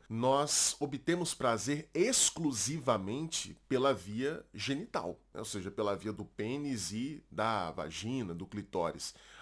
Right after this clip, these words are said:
A gente não pode dizer isso, porque no processo, em todo o processo que envolve a sexualidade adulta,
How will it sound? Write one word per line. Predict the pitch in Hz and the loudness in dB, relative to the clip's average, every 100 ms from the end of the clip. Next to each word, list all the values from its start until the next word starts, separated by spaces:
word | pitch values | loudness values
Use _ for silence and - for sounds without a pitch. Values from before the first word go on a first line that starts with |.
| - | -6
A | |
gente | 127 151 | -4 -4
não | 185 | -6
pode | 170 165 160 | 2 2 2
dizer | 170 139 180 | -2 0 0
isso, | 180 113 - - _ | 0 -2 -2 -6 _
porque | 269 - 123 151 - - | -4 0 0 2 -2 -4
no | 165 | -2
processo, | 262 - 170 - - 196 247 247 - 135 | -2 2 2 4 4 6 4 4 2 -2
em | |
todo | - 254 | -4 -4
o | 262 | -4
processo | - 135 - - 170 240 - | -2 0 2 2 2 2 0
que | 139 139 | -2 -4
envolve | 113 98 120 117 107 | -4 2 2 4 2
a | |
sexualidade | - 113 - - 98 90 92 87 85 | 0 -2 -4 -2 -2 0 0 0 -2
adulta, | - 139 226 - 82 | -4 -6 -6 -8 -8